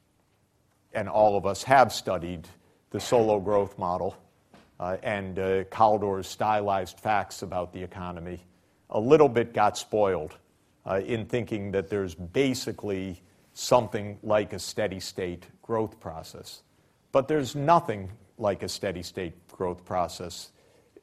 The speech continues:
in general, and hasn't, and there hasn't been for the last two centuries,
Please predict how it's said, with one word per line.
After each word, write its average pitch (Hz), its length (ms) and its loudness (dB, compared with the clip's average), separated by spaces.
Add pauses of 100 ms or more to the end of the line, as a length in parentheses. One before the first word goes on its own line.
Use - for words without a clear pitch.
(180)
in 104 220 -2
general, 117 540 4
and 95 80 -6
hasn't, 113 440 0 (200)
and 101 180 -6
there 98 100 2
hasn't 117 480 0
been 98 220 -6
for 90 160 -12
the 90 100 -8
last 92 380 -4
two 101 160 -12
centuries, - 720 -10